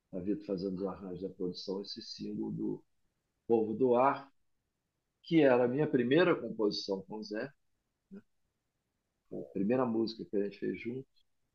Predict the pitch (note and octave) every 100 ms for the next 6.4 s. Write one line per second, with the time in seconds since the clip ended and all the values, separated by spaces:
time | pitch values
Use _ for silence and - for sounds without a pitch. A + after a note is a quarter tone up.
0 | _ _ _ _ - G2 A2 _ _ A2+
1 | B2+ C3+ D3 D#3 D3+ D3+ D3 - - C3+
2 | D#3 D#3 - _ E3+ F#3 F#3+ - _ _
3 | _ _ _ _ _ _ _ _ - _
4 | _ - B2 C#3 B2+ C3+ C3+ B2 A2+ -
5 | F#3 E3 D3+ C3+ A2 - - F#2 - -
6 | G#3 A#3+ - D#2+